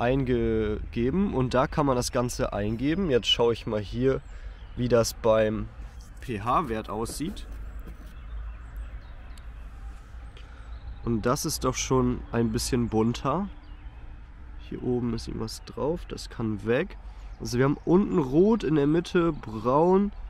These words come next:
und oben gelb. Das würde ich sagen ist D. Weil für E und F ist das Braun einfach noch zu hell. Gelb passt auch bei D. Und Rot ist es aber auf jeden Fall schon nicht mehr orange. Deswegen würde ich mal sagen, haben wir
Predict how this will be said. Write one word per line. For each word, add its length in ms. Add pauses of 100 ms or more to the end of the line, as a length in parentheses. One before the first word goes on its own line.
(360)
und 360
oben 480
gelb. 360
Das 200
würde 180
ich 80
sagen 400
ist 380 (220)
D. 760 (1600)
Weil 680
für 520
E 160
und 200
F 280
ist 160
das 160
Braun 420
einfach 360
noch 220
zu 240
hell. 420
Gelb 440 (380)
passt 440
auch 280
bei 240
D. 400 (600)
Und 320
Rot 240
ist 160
es 140
aber 200
auf 180
jeden 160
Fall 260
schon 320
nicht 220
mehr 180
orange. 540
Deswegen 400
würde 140
ich 80
mal 120
sagen, 400
haben 220
wir 240